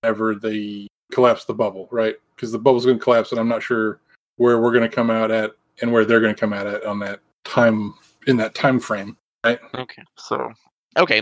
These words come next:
Speaker 2: then, uh, we don't have to send the message on there too, but it could be just another one of, uh, enough of a back off is, uh, that and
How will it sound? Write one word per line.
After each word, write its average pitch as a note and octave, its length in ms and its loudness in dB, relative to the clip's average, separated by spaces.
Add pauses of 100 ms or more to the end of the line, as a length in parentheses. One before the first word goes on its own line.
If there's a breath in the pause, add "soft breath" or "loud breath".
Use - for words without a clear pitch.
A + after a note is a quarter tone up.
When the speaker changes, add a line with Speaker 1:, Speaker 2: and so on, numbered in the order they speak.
(120)
Speaker 2:
then, A2 260 -2
uh, G2+ 180 0 (240)
we A#2 100 2
don't G#2 240 -2
have G#2 160 -2
to - 80 -14
send G2 160 -2
the F#2+ 40 -8
message F#2+ 300 -4
on F2+ 200 0
there F2+ 140 0
too, F#2 240 -2
but F#2+ 140 0
it G2 80 -2
could G2 160 0
be G2 100 -4
just - 220 -6
another F#2 240 -2
one F2 140 -6
of, E2+ 100 -4
uh, G#2 240 2
enough G#2+ 200 -2
of F#2 120 -6
a F#2 60 -4
back F2 300 -2
off - 460 -6 (240)
is, F2+ 380 -2 (100)
uh, G#2 300 -2 (140)
that F#2+ 240 0
and F#2 200 -2